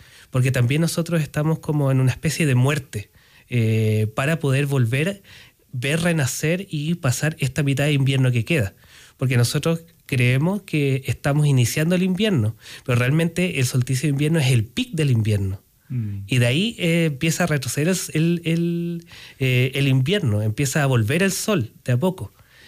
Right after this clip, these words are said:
Speaker 1: Entonces, muchas veces
Speaker 2: Alargarse
Speaker 1: nosotros
Speaker 2: los días, sí.
Speaker 1: Sí, pues empiezan a alargarse
Speaker 2: Ujú.
Speaker 1: los días. Entonces, el nosotros como, como sociedad alinearnos a estas fiestas, yo creo que sería muy saludable.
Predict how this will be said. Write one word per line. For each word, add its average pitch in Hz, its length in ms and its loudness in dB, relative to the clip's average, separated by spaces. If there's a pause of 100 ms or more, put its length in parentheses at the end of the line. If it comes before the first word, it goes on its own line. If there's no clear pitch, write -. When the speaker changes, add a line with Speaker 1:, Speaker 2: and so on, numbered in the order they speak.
(180)
Speaker 1:
Entonces, 147 640 -2
muchas 147 360 -2
veces 123 200 2
Speaker 2:
Alargarse 151 240 0
Speaker 1:
nosotros - 240 0
Speaker 2:
los 127 140 -2
días, 104 360 -6
sí. 117 60 -10 (240)
Speaker 1:
Sí, - 180 -4
pues 131 140 2
empiezan 160 280 0
a - 20 2
alargarse 127 460 0
Speaker 2:
Ujú. 180 80 2
Speaker 1:
los 180 100 0
días. 123 320 0
Entonces, 160 480 -2 (340)
el 113 240 2
nosotros 165 360 0
como, 123 540 0
como 120 220 2
sociedad 123 680 0
alinearnos 117 600 2
a 175 40 2
estas 175 220 -4
fiestas, 156 400 -2
yo 143 80 0
creo 135 180 2
que 131 140 2
sería 123 380 2
muy 120 200 2
saludable. 135 640 0